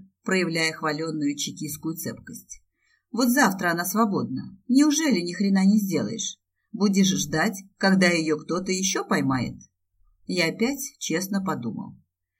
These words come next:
Представил, что Блонди держит за руку кого-то еще, а не набивший оскомину Лексус, и заскрипел зубами от злости. «Отвали!»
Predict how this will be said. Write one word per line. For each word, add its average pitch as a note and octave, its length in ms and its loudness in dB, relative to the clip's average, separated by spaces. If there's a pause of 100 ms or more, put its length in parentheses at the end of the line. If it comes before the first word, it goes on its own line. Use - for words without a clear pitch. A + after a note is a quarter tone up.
(180)
Представил, D4 600 -2
что A3 260 -2
Блонди A#3 480 2
держит G#3+ 400 2
за E3 200 -2
руку G#3 260 -6
кого-то E3 480 -4
еще, C3+ 480 -4 (580)
а F3 300 0 (100)
не F#3+ 140 4
набивший F#3+ 520 -2
оскомину D3+ 540 -4
Лексус, - 640 -8 (280)
и D3+ 140 -4
заскрипел E3 560 -2
зубами D3+ 480 0
от C#3 140 -2
злости. A#2 600 -8 (520)
«Отвали!» G#3 760 2